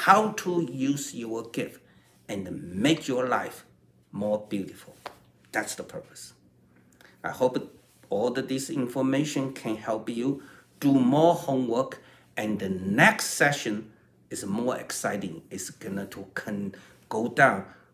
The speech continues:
to the one of the unique body energy now. Your liver is the unique chi. It's allow you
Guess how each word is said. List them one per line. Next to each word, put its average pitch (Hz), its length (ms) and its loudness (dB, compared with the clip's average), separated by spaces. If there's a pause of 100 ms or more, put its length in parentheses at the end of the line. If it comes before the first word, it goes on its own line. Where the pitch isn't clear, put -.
to 110 120 -4
the 101 80 -2
one 143 720 2
of 120 240 -2
the 113 80 -2
unique 123 960 6 (240)
body 180 600 6
energy 123 380 0
now. - 220 -10 (240)
Your 95 260 -4
liver 127 460 10 (760)
is - 200 -4
the - 240 -8 (160)
unique 135 1200 4 (260)
chi. - 480 -2 (340)
It's - 140 -8 (180)
allow 156 640 10
you 113 380 2